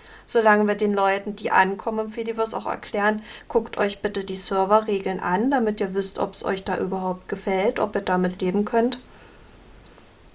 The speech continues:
dann finde ich das okay. Also es wird wahrscheinlich so ein bisschen beides geben und damit müssen wir alle leben, dass sich ein bisschen aufteilt.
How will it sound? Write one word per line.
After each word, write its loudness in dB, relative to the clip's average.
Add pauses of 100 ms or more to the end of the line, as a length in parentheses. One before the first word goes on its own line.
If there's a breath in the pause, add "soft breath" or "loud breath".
(120)
dann 2
finde -2
ich -4
das 4
okay. 4
Also 6
es -2
wird 2
wahrscheinlich 4
so 0
ein 2
bisschen -2
beides 6
geben 2
und -2
damit -2
müssen -2
wir 0
alle 4
leben, 0
dass 0
sich -6
ein -6
bisschen -4
aufteilt. 0